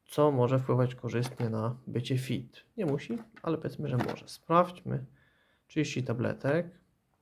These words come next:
Zobaczmy, co tu jest. No troszkę tego jest. Róża stolistna, zielona herbata,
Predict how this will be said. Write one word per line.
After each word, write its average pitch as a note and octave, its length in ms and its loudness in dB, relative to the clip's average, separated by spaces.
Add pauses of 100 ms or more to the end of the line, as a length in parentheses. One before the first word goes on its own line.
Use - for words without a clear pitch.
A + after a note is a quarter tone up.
(320)
Zobaczmy, E3+ 460 -2
co C#3 140 -2
tu B2+ 140 0
jest. - 600 -6 (3500)
No D3+ 80 -4
troszkę B2+ 460 2
tego C#3+ 240 4
jest. B2 460 2
Róża C#3+ 340 6
stolistna, A2 800 -6
zielona C#3 340 4
herbata, C#3 680 2